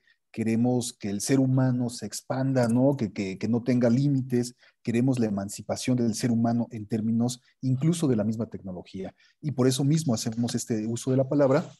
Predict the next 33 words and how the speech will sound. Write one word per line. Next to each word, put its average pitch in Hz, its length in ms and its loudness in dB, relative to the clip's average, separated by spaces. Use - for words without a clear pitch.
y 147 80 -2
por 131 160 4
eso 135 180 0
mismo 135 380 0
a 107 100 -8
veces 117 300 -6
somos, 123 480 -2
eh, 101 220 -6
bastante 117 440 -4
críticos 123 580 -4
con 98 160 -10
la, 92 200 -6
eh, 95 140 -8
dimensión 104 460 -4
tecnológica. 95 720 -8
Eh, 104 840 0
los 131 220 2
videos 151 400 4
van 151 140 0
a - 20 0
estar 151 320 2
de, 117 120 -2
de 107 180 -6
todas 127 280 4
las 104 160 2
conferencias, 113 580 -4
las 107 180 -4
Zoomferencias 127 720 0
van 117 220 2
a 127 40 2
estar 123 220 -2
en 110 120 2
YouTube, 123 440 2